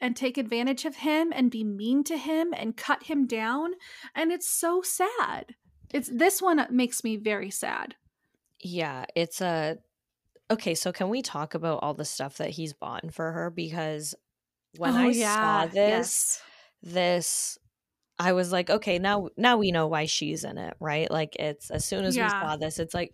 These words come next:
Speaker 2: "Okay, now I get it." And she, like you said, she straight up admits, "He's not my type. He's not the n-, type of guy I go for.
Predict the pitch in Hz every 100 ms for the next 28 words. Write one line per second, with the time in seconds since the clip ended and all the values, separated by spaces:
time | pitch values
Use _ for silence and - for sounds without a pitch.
0 | - 220 208 - 139 143 - - - -
1 | - 170 180 180 175 165 160 156 165 190
2 | - 208 196 180 - 185 - 226 214 156
3 | - 160 151 160 151 160 156 156 143 143
4 | - 160 147 156 - 185 - 160 156 -
5 | 160 156 151 160 160 - - 165 165 160
6 | 151 165 160 160 - 160 170